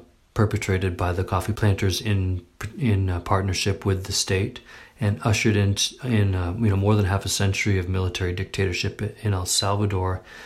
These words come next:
and cost thousands, if not tens of thousands, of Salvadorans their lives, and, and really still organizes politics in that, uh, country in, in important ways today.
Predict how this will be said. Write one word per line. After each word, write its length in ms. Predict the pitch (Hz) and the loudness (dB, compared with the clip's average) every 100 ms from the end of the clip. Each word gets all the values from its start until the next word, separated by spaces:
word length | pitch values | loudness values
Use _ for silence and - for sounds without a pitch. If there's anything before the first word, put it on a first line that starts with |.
| - - - | -20 -18 -2
and 520 | 101 92 92 92 90 | 0 2 0 -2 -4
cost 580 | - 101 90 90 - - | 0 2 2 0 -4 -6
thousands, 600 | - 104 101 95 95 92 | 0 4 4 2 0 0
if 120 | 98 | -2
not 200 | 95 85 | -4 -2
tens 240 | - 104 101 | 2 4 4
of 100 | 87 | 0
thousands, 480 | 87 87 92 90 | -2 -2 -2 -2
of 220 | 90 76 - - - - | -4 -6 -10 -20 -20 -12
Salvadorans 680 | - 101 92 92 90 87 90 | -2 0 0 0 -2 -2 -2
their 120 | 90 | -2
lives, 380 | 90 101 117 107 | 0 2 2 0
and, 240 | 95 95 - | -2 -2 0
and 160 | 113 107 | 4 6
really 260 | 156 147 | 6 4
still 460 | 113 - 123 113 104 - - - - - | 2 0 2 2 2 -4 -20 -20 -20 2
organizes 460 | 151 131 120 107 | 6 8 6 4
politics 720 | 92 101 104 104 101 - - - | 2 2 4 4 0 -2 -4 -2
in 400 | 117 98 92 87 | 0 2 2 0
that, 420 | 92 92 101 - | -2 -2 -6 -2
uh, 200 | 92 95 | -2 0
country 420 | - 101 - 92 | 2 2 2 -2
in, 180 | 92 95 | -2 -4
in 100 | - | -2
important 380 | 104 - 101 95 | 0 0 -2 0
ways 180 | 90 87 | -2 -2
today. 300 | - 90 92 | -2 -2 -4